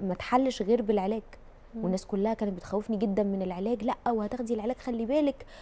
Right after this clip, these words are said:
Speaker 1: هتفضلي كده طول عمرك ومش هتقدري توقفيه". و،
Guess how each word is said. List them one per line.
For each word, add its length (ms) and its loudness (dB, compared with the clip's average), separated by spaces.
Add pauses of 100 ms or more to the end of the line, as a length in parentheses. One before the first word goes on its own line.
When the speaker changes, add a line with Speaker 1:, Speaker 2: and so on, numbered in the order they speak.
(240)
Speaker 1:
هتفضلي 460 6
كده 180 6
طول 180 4
عمرك 400 6
ومش 200 0
هتقدري 380 2
توقفيه". 680 2 (340)
و، 100 8